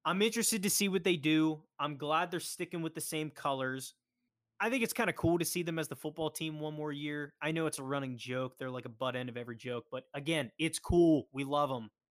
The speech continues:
And the last N F L thing I wanna talk about real quick, something that happened really recently today.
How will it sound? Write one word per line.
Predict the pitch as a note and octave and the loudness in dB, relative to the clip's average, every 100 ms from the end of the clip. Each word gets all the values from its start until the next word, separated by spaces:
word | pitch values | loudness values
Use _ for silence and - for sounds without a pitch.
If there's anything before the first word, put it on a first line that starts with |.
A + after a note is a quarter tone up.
| _ _ _ _ _ - | _ _ _ _ _ -4
And | E3+ | -2
the | E3+ | 2
last | G3 G#3+ | 2 2
N | G#3 G3 | 0 -2
F | G3 | -2
L | F3 | -4
thing | F#3 F3+ | -4 -4
I | |
wanna | E3+ D#3 | -4 -2
talk | E3 D#3 | -2 -2
about | D3+ C3+ | -2 -4
real | C#3+ | -4
quick, | C#3 D3 C#3+ - _ _ _ | -4 -6 -6 -8 _ _ _
something | - G3 D3+ | -8 -4 -4
that | A#2 | -2
happened | C3 B2+ A#2 A2 | -4 -4 -8 -10
really | G#2+ C3 B2+ | -8 -6 -4
recently | A2+ A#2+ A#2 A#2 A2 G#2+ | -4 -6 -6 -8 -8 -10
today. | - A2 G#2+ G#2 | -10 -8 -6 -6